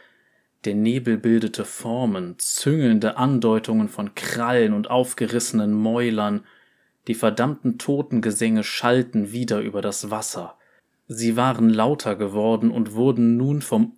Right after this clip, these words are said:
ohrenbetäubenden Geläut einer Totenglocke begleitet. "Der schwarze Nebel", sagte sie. "Alle Mann an Deck!"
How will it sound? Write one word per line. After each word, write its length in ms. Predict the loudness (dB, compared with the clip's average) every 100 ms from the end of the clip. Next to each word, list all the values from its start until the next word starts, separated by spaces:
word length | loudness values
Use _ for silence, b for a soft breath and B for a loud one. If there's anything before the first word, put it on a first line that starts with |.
| -2
ohrenbetäubenden 1300 | 2 2 2 0 0 -2 -6 0 2 4 4 4 4
Geläut 480 | 4 2 2 2 0
einer 340 | -2 -2 -2 -4
Totenglocke 1000 | -4 -4 0 -2 0 0 0 -2 -4 -2
begleitet. 760 | -2 0 0 0 -2 -4 -6 _ _ _ _ _ _ _ _ _ _ _ _ -6
"Der 120 | -4
schwarze 520 | -2 0 0 2 2
Nebel", 460 | 4 4 2 0 -4 -8 -18 _
sagte 440 | -4 -2 -2 -6 -10
sie. 320 | -4 -4 b b b
"Alle 220 | 2 6
Mann 160 | 8 8
an 160 | 6
Deck!" 460 | 6 4 2 -8